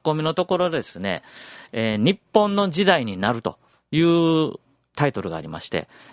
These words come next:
で、皆さんに聞いてもらいますね。多くの経営者と世界中を視察で巡ると一つの確信が持てます。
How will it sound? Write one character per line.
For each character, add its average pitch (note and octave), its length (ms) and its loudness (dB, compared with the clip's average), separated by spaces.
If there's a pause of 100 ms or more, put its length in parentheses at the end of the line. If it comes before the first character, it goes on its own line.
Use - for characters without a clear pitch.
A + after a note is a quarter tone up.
(140)
で、 D#3 560 0 (760)
皆 B2 200 4
さ A2 80 -6
ん E2 60 -8
に E2 120 -6
聞 - 180 -8
い - 20 -12
て E2+ 80 -6
も E2 100 -6
ら D2 80 -10
い C2+ 60 -12
ま C2+ 80 -14
す - 120 -16
ね。 A#2 180 -2 (720)
多 A#3 220 8
く F#3+ 120 2
の C#3 120 2
経 D#3 260 2
営 C#3 40 0
者 A#2+ 140 -2
と A2 100 -2
世 C#3+ 140 0
界 D3 280 2
中 C#3+ 200 2
を C#3 120 2
視 D3 140 -8
察 D3 260 0
で C#3 120 2
巡 B2+ 260 0
る B2 60 -6
と C3 100 0
一 G#3+ 200 0
つ E3+ 120 0
の A2 100 2
確 - 220 -4
信 D#3 240 0
が D#3 100 2
持 F#2 140 -4
て G2 100 -10
ま F#2 120 -6
す。 - 160 -12